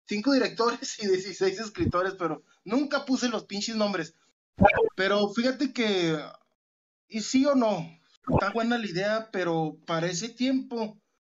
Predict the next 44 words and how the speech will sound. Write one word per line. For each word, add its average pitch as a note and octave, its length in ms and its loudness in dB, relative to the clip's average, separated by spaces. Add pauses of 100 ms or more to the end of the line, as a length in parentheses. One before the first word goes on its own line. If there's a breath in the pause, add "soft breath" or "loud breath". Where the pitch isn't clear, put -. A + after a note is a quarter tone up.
(100)
pues C3+ 160 -12
como D#3+ 240 -2
tú E3+ 80 -2
dices, E3+ 480 -2
mucha C#3+ 380 2
lana, D3+ 320 2
güey, G3 260 0
no E3 160 -2
mames. D#3 460 0 (340 soft breath)
Si E3+ 140 2
la D#3+ 120 6
Ripley F3+ 420 6
ya G#3 120 6
hizo G#3 240 4
más, G#3 640 2
pues C3+ 180 -8
te C#3+ 80 -6
va C#3+ 60 0
a C#3+ 100 -4
pedir E3 240 2
más E3+ 200 0
feria. D3+ 280 2 (480)
El D3+ 100 -2
Michael F#3+ 380 2
Biehn A#3+ 240 4
igual, D#3+ 560 2
o C3+ 80 -2
sea, D#3 380 -2 (880)
es F3+ 140 -2
mu-, G#3+ 180 2
es G#3 160 -4
mucho A#3+ 280 2
dinero, A#3+ 380 2
pero G3 280 -4
pues, E3+ 260 -8 (800)
si F3+ 100 -6
hubiera G#3+ 220 2
agarrado G#3+ 360 2
un A3+ 120 2
guionista A#3 420 0
un A3+ 140 0
poco A3+ 260 -2
mejor, G#3+ 380 0
yo A3 80 6